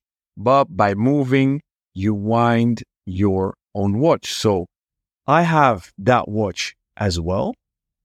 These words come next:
And now this is the first time I've been wearing the Solar Charger for quite some time. And I've actually never, ever have charged these watches with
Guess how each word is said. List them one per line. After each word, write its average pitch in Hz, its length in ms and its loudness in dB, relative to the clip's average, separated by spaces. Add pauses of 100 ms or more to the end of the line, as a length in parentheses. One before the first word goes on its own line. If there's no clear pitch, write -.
(140)
And 107 460 -2 (340)
now 123 520 2
this 123 260 -4
is 104 40 -6
the 101 60 -4
first - 280 -2
time 101 180 0
I've 92 160 -6
been 98 220 -2
wearing 98 540 0
the 87 180 -6
Solar 127 400 0
Charger 90 420 -2
for - 140 -10
quite 123 240 0
some 90 120 -6
time. 151 360 -4 (480)
And 107 500 -2 (300)
I've 113 140 0
actually 147 340 0
never, 151 400 2 (160)
ever 160 420 2 (460)
have - 180 -6
charged 127 760 0 (140)
these 104 600 -2 (140)
watches 139 880 0 (320)
with 120 240 2